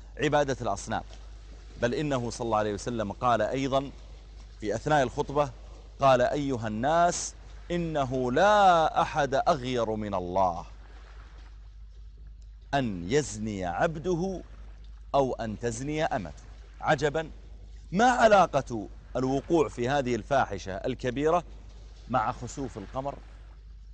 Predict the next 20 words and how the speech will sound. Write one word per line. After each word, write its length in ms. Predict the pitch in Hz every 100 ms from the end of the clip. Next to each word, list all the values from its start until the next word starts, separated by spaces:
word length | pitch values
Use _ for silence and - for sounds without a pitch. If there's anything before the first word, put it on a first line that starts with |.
| -
أو 100 | 147
كسوف 360 | 147 120 113
الشمس؟ 360 | 95 - 98 127
ما 60 | 220
العلاقة 580 | 233 226 220 196 175
بين، 240 | 165 156 131
بين 220 | 147 143
هذا 300 | 127 143 131
وهذا؟ 400 | 104 87 80 73 - - - - -
يقول 280 | 120 165
ابن 160 | 151 131
القيم: 540 | 123 143 143 147 147 - - - - - -
"إن 160 | 156 147
الوقوع 520 | 131 123 - 143 110
في 200 | 110 110
هذه 300 | 123 120 104
الفاحشة 600 | 90 127 117 - 92 98 - - - - - - - - - - - - - - - - 123
يظلم 580 | 170 135 131 120 107
منه 300 | 113 156 131
القلب 360 | 143 127 107